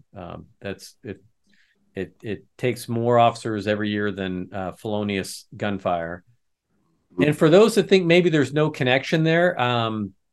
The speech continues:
Speaker 1: you know, I, I want you to rethink that. And there's a lot of really good science. I think, uh, the work of Doctor Chris Palmer is, I think,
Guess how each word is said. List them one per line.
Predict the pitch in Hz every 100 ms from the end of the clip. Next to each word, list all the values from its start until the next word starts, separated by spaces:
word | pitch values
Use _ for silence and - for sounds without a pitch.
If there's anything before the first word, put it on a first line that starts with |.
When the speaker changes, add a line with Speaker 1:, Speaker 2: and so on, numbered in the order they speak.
| _ _
Speaker 1:
you | 120
know, | 117 110 - _ _ _ _ -
I, | 127
I | 143 127
want | 127 147 151
you | 139
to | 120
rethink | 127 127 135 127
that. | 101 87 - -
And | 110 98 92 92
there's | 101 101 110
a |
lot | 104 120
of | 120
really | 110 120 113
good | 113
science. | 117 117 113 110 110 - - _
I | 95
think, | 98 113 101 -
uh, | 98 92
the | 87 95
work | 104 104 -
of | 92
Doctor | 104 104 -
Chris | - 110
Palmer | - 110 107 107 104 104 - _ _ _ _ _ _ _
is, | 104 95 90 87 82 - - _ -
I | 110 110
think, | 110